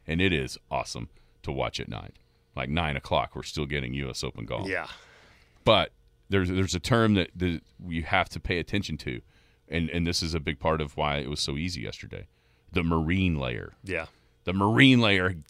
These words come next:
Speaker 1: needs to burn off way sooner and get,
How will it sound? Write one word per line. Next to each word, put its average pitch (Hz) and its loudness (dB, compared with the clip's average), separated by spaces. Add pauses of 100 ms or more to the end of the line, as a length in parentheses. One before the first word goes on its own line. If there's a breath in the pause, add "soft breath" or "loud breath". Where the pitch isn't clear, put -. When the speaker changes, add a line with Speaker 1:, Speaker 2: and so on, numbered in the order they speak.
Speaker 1:
needs 120 8
to 120 4
burn 127 10
off 107 6
way 151 10
sooner 110 2 (440 soft breath)
and 92 0
get, 101 4